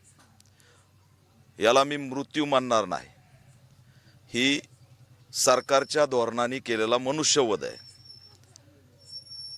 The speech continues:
गृह विभागाच्या धोरणाने केलेला मनुष्यवध आहे. कारण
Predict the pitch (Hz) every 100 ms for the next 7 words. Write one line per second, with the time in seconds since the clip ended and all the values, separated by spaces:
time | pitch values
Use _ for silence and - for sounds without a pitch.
0 | - - 117 135 147 143 139 135 131 135
1 | 131 135 - - 113 123 127 135 143 131
2 | 127 131 143 147 160 147 143 117 95 80
3 | 62 - _ _ _ _ _ _ _ _
4 | _ - _ _ 113 131 123 113